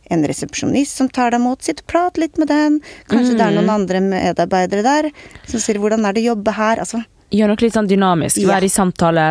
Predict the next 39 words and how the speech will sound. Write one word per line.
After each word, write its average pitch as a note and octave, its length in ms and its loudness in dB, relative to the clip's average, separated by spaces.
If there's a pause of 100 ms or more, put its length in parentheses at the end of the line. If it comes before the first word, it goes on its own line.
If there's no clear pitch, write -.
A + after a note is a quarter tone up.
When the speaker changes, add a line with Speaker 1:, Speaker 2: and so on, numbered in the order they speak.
Speaker 2:
vær E3 160 2
i F#3+ 80 0
Speaker 1:
Ja. E3 160 2
Speaker 2:
bevegelse. D3+ 680 0 (340)
Speaker 1:
Og E4 80 -2
Speaker 2:
Ja. - 80 0
Speaker 1:
huske - 320 -6
på D#4 160 0 (120)
at D#4 100 -14
det - 140 -6 (120)
er, C#4 420 -2 (720)
det - 180 -2
er C4 240 0
du A#3+ 180 -2
som B3+ 160 0
person B3+ 300 -2
som C4+ 120 -4
sitter - 220 -8
der. C#4+ 160 0 (300)
Speaker 2:
Mm. F#3+ 420 0 (240)
Speaker 1:
Ikke - 80 -16
sant? C#4+ 200 0
Det - 120 -2
er G3+ 280 0
ikke, C#4 400 0 (260)
og, C#4+ 180 2
og C4 80 -2
det C4 100 0
er G#3 220 2
ikke, C4 340 0 (680)
ok D4+ 240 2
da, D4 140 2 (320)
la C4 80 2
oss C4 80 -2
si C4+ 80 0
at B3 60 -6
du - 80 -4
ikke - 220 -8
får F#3+ 120 0